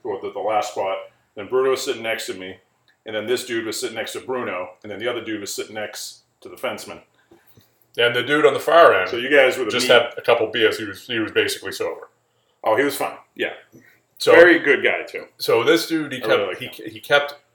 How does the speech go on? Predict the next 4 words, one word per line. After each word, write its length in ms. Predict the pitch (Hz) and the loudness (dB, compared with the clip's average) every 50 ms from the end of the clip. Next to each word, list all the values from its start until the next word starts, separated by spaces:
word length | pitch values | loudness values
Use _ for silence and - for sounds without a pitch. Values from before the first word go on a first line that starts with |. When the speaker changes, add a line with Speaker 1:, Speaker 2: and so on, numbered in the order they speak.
| - 98 104 101 - 92 87 82 82 - - - - | 2 6 6 8 8 6 4 2 2 -2 -4 -8 -6
Speaker 2:
he 100 | 139 139 | -4 -4
was 260 | 135 131 - - - | -2 -4 -4 -6 -8
drifting 640 | - - 120 135 165 185 185 190 - 147 139 123 110 | -10 -10 -2 2 2 2 2 2 -2 -4 -6 -4 -6
between, 720 | 110 110 - - 139 127 123 117 113 110 101 98 95 | -6 -6 -6 -6 -6 -4 -4 -2 -4 -4 -6 -8 -14